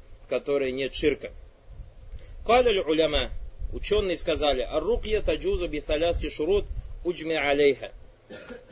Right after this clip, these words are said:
Рукья является дозволенной, если она соответствует трем условиям. «Ауалям такуна миналь Кур'ана уби асмаилляхи уби сифатихи». То есть, чтобы эта рукья была из Кур'ана,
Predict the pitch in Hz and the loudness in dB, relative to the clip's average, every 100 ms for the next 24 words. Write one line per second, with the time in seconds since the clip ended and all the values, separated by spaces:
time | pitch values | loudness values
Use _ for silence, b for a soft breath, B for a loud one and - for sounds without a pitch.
0 | - - 247 233 254 233 185 170 190 196 | -2 4 4 6 4 4 0 0 2 2
1 | 190 170 160 170 226 214 185 175 185 170 | 2 2 2 4 2 2 0 0 0 0
2 | 165 175 165 190 202 190 165 180 185 170 | 0 0 0 2 0 0 -2 2 2 2
3 | 156 170 156 120 104 _ _ _ _ _ | 2 4 6 4 -2 _ _ _ _ _
4 | _ _ _ _ _ _ _ _ - - | _ _ _ _ _ _ _ _ -20 -20
5 | _ - - _ _ - - _ - - | _ -20 -20 _ _ -20 -20 _ -20 -20
6 | - - - 196 247 226 196 202 190 220 | -20 -20 0 4 8 6 6 2 2 2
7 | 214 185 175 160 170 170 180 196 180 160 | 2 2 2 2 0 0 2 0 2 2
8 | 160 156 165 170 156 165 175 156 160 151 | 2 0 0 -2 0 2 0 0 -2 0
9 | 156 147 - 143 175 151 131 113 - 107 | -4 -4 -4 2 2 2 -4 -10 -10 -14
10 | - - 139 143 160 170 196 170 151 160 | -8 -4 -2 0 0 -2 -2 -4 0 0
11 | 151 - 151 143 185 196 202 | 0 -2 -6 -2 -2 -2 -6